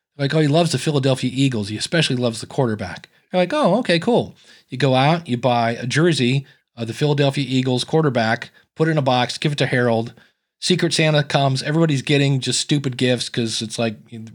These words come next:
re-gifts or whatever. You've taken the time out to find out what the heck does my audience want.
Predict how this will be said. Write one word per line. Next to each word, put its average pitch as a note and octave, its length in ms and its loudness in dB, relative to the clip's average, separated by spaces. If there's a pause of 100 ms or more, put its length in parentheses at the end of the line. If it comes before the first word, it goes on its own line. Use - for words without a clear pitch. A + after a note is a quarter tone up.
re-gifts C#3+ 480 0
or B2 100 2
whatever. A#2 440 0 (220)
You've F3 180 0
taken F3 300 2
the C#3+ 60 0
time C3+ 340 0
out A2+ 200 -2
to A2+ 80 -4
find B2 240 -2
out A2 300 -2
what D#3 240 -2
the E3 100 0
heck C3 280 0
does A#2+ 140 -6
my A#2+ 140 0
audience A2+ 380 -2
want. F3+ 260 2